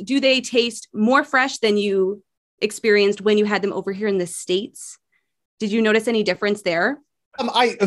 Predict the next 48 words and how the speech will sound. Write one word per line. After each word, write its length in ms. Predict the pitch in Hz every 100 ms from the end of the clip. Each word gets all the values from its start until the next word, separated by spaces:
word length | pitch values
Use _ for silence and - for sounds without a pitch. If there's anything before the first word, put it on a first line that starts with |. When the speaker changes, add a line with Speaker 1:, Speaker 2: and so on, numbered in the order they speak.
| 185
Speaker 2:
I 180 | 208 226
definitely, 440 | 208 330 349 339 262
especially 380 | 233 330 330 330
when 120 | 262
we 100 | 247
were 120 | 226
in 100 | 202
Germany, 320 | 156 143 139
I 80 | 135
felt 160 | 160 160
like 120 | 160
they 80 | 165
went 200 | 156 160
Speaker 1:
Okay. 80 | -
Speaker 2:
down 500 | 139 147 170 196 208
a 180 | 170
lot 240 | 180 185 185
easier. 560 | 202 208 240 254 294 233
Um, 260 | 190 180 175 185
and 380 | 190 180 175 175
I 100 | 175
did 200 | 175 202
not, 340 | 196 208 196 185 208
I 220 | 196 226
mean, 180 | 247 240
again, 360 | 254 233 208 202
you 120 | 233
know, 80 | 165
we're 120 | 196
dealing 280 | 262 262 226
with 120 | 208
historic 400 | 214 - 156 156
styles 540 | - 117 127 123 131
in 80 | 170
most 200 | 151 139
cases 300 | - 139 151
Speaker 1:
Yeah. 60 | 135
Speaker 2:
when 100 | 160
you're 160 | 143 135
in 100 | 139
Germany, 240 | 135 139 151
especially 300 | 156 - 220
if 80 |
you're 120 | 214 196
in 120 | 180
Bavaria, 680 | 165 165 170 160 156 143 143
there's, 280 | 151 156 139
there's 440 | 156 151 - -